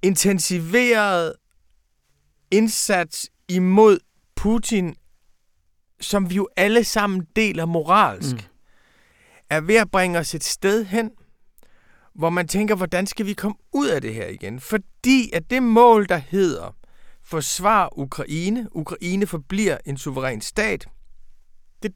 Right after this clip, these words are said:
Speaker 1: deler vi alle sammen. Det mål, der hedder Putin skal ikke slippe afsted med det, det deler vi alle sammen.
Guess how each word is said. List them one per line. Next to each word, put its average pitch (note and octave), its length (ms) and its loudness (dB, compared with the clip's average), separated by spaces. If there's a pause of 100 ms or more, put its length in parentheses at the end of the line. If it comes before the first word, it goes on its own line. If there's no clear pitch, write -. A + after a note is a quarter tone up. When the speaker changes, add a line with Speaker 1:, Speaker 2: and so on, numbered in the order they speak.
Speaker 1:
deler F3 260 -2
vi G2 80 -10
alle F2+ 140 -12
sammen. - 260 -18 (840)
Det E3 100 -2
mål, D#3+ 240 0
der A#2+ 100 -6
hedder C#3+ 220 -4 (720)
Putin F3 420 -2
skal C#3+ 200 -4
ikke D3 140 -6
slippe A#2 240 -6
afsted E3+ 260 -2
med G3+ 180 -2
det, F3 140 -6 (440)
det D3+ 140 -12
deler F3 220 0
vi C#3+ 120 -4
alle A2+ 140 -4
sammen. D2+ 280 -14